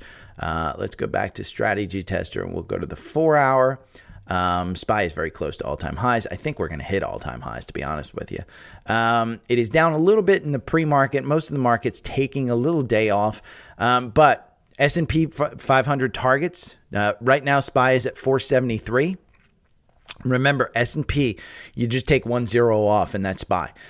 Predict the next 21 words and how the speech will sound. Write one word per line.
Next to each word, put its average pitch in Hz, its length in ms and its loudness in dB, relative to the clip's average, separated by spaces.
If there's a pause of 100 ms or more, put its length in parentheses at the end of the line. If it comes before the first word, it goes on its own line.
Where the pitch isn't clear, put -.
(140)
spy 127 260 2
just 120 220 -4
trades 117 280 2
at 104 120 -2
a 98 60 0
tenth 107 340 -4
of 95 100 -6
it. - 220 -8
So, 107 340 0 (160)
uh, 104 160 0
J 131 320 2
P 143 160 -4
Morgan 131 380 2
says 113 180 0
forty-two 113 480 0
hundred. 127 360 -2 (420)
D-, 85 260 -6
that's 110 240 -2
their 101 240 -2
twenty 113 340 -4
twenty-four. 117 720 -4